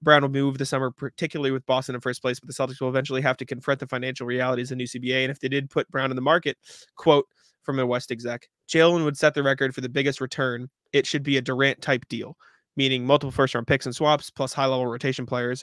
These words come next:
Brown might not return Durant's, uh, might not have Durant's resume, but he's also eight years younger." So, so that was a lot. Basically saying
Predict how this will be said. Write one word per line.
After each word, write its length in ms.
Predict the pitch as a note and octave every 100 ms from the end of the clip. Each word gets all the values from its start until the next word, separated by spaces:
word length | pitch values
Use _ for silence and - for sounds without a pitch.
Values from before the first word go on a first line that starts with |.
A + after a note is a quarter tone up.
| -
Brown 280 | E3 D3 D3+
might 140 | C#3+
not 160 | C#3+ C3
return 480 | C3+ - C3+ C3 B2+
Durant's, 400 | B2+ B2+ B2 - _
uh, 240 | C3 A#2 A#2
might 220 | C#3+ F3+
not 140 | F3
have 160 | D#3+ D3+
Durant's 280 | C#3 C3 A#2+
resume, 400 | C3+ B2+ A#2 A#2+ _ - -
but 80 |
he's 100 | C3+
also 240 | D3+ C#3+ C3
eight 100 | B2
years 220 | A#2 A2+
younger." 280 | A2 A2 - _ _ - _ _ -
So, 400 | - - D3+ - -
so 160 | - -
that 140 | C3+
was 100 | C3+
a 60 | F3
lot. 260 | D#3+ C3+ - - _ _ _
Basically 400 | E3+ F3+ F3 E3+
saying 420 | D3 C#3 C3 B2+